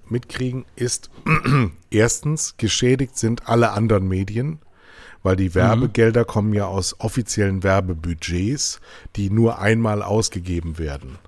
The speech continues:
Speaker 1: Und wenn sie an die falsche Stelle ausgegeben werden, sind sie woanders nicht da. Zweitens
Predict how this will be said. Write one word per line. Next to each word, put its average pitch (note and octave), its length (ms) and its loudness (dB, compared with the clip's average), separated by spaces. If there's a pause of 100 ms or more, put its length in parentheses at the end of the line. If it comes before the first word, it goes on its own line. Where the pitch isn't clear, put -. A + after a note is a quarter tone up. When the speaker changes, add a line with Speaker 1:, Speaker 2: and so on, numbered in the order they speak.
(120)
Speaker 1:
Und E2+ 160 -6
wenn G2+ 160 0
sie G2+ 240 -2
an F2+ 120 -4
die F2+ 120 -2
falsche F#2 380 -4
Stelle A2+ 320 -2
ausgegeben A#2 680 -4
werden, A2+ 300 -2 (240)
sind G#2+ 260 -2
sie F#2 200 -2
woanders F2+ 500 -2
nicht - 260 -8
da. C#2+ 300 -6
Zweitens - 800 -2